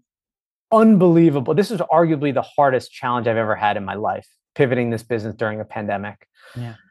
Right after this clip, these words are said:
Speaker 1: Um, because the con-, the non-controllables are just, <laughs> there's so many, you don't know what's gonna happen, you know? And,
Speaker 2: Yeah.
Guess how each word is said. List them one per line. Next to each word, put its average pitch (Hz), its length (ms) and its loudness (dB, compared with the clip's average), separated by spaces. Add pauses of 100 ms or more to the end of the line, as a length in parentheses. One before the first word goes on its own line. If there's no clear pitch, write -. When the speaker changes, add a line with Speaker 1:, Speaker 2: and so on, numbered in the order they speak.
(160)
Speaker 1:
Um, 117 280 0
because 170 380 2
the 156 80 2
con-, 143 360 -4
the 143 180 2
non-controllables 123 1400 -2 (260)
are 127 160 4
just, 117 560 -6
<laughs> - 0 -
there's 202 240 -2
so 139 160 2
many, 139 580 2
you 127 120 -6
don't 143 200 -2
know 143 160 4
what's 143 200 0
gonna 123 160 -4
happen, 120 420 -4
you 113 80 -6
know? 120 220 0
And, 131 200 -2
Speaker 2:
Yeah. 117 160 -8